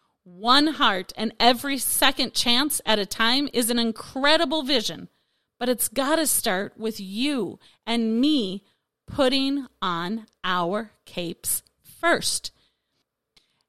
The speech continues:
And if you're thinking this all sounds great, but you have no time, no space, no energy, and no capacity for you, then it's time to ask yourself some questions and really seek the answers.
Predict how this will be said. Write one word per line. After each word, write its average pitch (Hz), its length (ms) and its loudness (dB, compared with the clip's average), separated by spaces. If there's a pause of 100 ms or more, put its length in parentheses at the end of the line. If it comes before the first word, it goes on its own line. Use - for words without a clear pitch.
(160)
And 233 120 0
if 262 140 2
you're 254 100 0
thinking 302 560 2
this 254 220 0
all 226 220 2
sounds 196 380 0
great, 214 460 -2
but 185 120 -4
you 226 220 -2
have 196 540 2 (120)
no 202 380 -2
time, 175 420 -4
no 226 200 2
space, 180 480 -4
no 214 300 2
energy, 180 500 -2
and 190 200 -2
no 208 140 0
capacity 254 640 0
for - 160 -10
you, 180 500 0 (320)
then 220 140 0
it's 208 180 0
time 247 280 2
to 254 40 2
ask 202 320 0
yourself 190 320 -2
some 196 180 -4
questions - 540 -4
and 196 220 -2
really 196 240 2
seek 214 320 -2
the 202 140 -4
answers. 180 640 -6